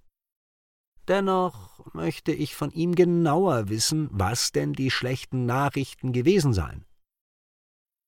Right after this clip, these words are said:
Ungefähr eine Woche nach dem Urlaub wurde bei ihm in der Arbeit bekannt gegeben,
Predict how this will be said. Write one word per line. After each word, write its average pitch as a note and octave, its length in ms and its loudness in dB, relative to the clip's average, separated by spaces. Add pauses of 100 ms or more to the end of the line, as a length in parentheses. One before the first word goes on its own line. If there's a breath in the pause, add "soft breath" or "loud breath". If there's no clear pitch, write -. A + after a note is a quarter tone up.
(300)
Ungefähr F3 760 6
eine F3+ 400 4
Woche E2 440 2
nach C3 220 2
dem C3 200 2
Urlaub G#2 500 -4 (240 loud breath)
wurde C#3 240 8
bei C#3+ 140 8
ihm D#3+ 280 2
in C#3+ 80 0
der B2 140 6
Arbeit A2 400 2
bekannt G2 360 0
gegeben, B2 440 4